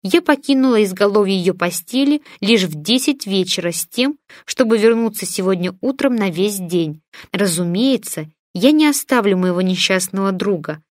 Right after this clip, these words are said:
но то, что она упорно отказывается от всяких забот о ней,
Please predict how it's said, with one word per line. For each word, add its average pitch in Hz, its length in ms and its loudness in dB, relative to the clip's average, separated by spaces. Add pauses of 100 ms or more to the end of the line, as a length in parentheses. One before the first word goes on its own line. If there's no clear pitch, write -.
(160)
но 208 100 2
то, 202 180 0
что 190 200 -4
она 185 180 0
упорно 185 540 0
отказывается 180 840 -2
от 156 80 -10
всяких 190 420 -2
забот 180 380 -2
о 170 80 -4
ней, 240 340 -2